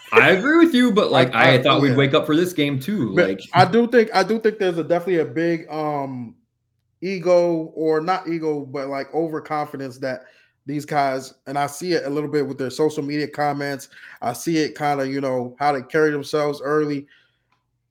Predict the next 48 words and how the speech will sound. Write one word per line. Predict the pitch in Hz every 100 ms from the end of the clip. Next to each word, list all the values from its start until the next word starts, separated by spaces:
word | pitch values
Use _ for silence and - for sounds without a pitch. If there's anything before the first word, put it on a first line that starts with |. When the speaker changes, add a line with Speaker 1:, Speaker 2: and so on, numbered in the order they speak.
| _ 151
Speaker 2:
This | 240 226
is |
definitely | 180 202 180
gonna | 175 156
be |
humbling | 151 175 180 175 175
them. | 170 170 156 _
Um, | 147 147 143 131 123
ho-, | 151 -
but | 147
I | 160
think | 165 165
Saturday | - 160 156 143 143
will | 135 131
wake | 143 131
up | 127
a | 123
little | 127 120
bit. | 117 120
I | 156
don't | 160
think | 170 151
it's |
gonna | 143 143
be | 143
our | -
turnaround, | - 160 170 135 131 120 113 _ _ _ _ -
but | 127 120 -
I, | 135 120 135
I | 143
think | 151 147
we'll, | 135 117 117
we'll | 131
do | 131 131
enough | 123 120
to | 113
win. | 110 131 139 - _ _ _
Um, | 120 120 -
I | 180
just | 214
wanna | 170
address | 131 147 147
this | 147
comment. | 147 147 151 - - - -
Eddie | 151 147
Congress, | 147 151 139 151 151 - _ _ _ _
uh, | 127 123
he's, | 123 120